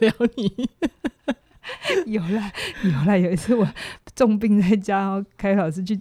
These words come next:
Speaker 2: 远方度假，我就说：
Speaker 1: 哦。
Speaker 2: “你可以来救我吗？”
Speaker 1: 哦，你说这种物理上的救援，
Speaker 2: <laughs>
Speaker 1: OK。
Speaker 2: 对，就是救我，带我去看医生，你就来啦。
Speaker 1: OK，OK。
Speaker 2: 对，所以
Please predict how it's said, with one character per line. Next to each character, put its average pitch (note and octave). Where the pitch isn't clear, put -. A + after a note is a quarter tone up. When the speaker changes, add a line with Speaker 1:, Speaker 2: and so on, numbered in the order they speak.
Speaker 2:
远 F#3+
方 G#3
度 A3
假， F#3
我 D#3
就 G#3+
说： G3
Speaker 1:
哦。 G#3
Speaker 2:
“你 A3+
可 G#3
以 A3+
来 F#3+
救 G#3
我 F3
吗？” E3+
Speaker 1:
哦， E3+
你 E3+
说 G3+
这 A3
种 G#3
物 G#3+
理 B2
上 F3+
的 D#3+
救 E3+
援， C3
Speaker 2:
<laughs> -
Speaker 1:
OK。 E3+
Speaker 2:
对， A3
就 G3
是 G3+
救 A#3
我， F#3+
带 F3+
我 A3
去 G#3+
看 G#3+
医 G3+
生， A3
你 A#3+
就 F4+
来 A3+
啦。 C#4
Speaker 1:
OK，OK。 C4+
Speaker 2:
对， G#3+
所 D4
以 D#4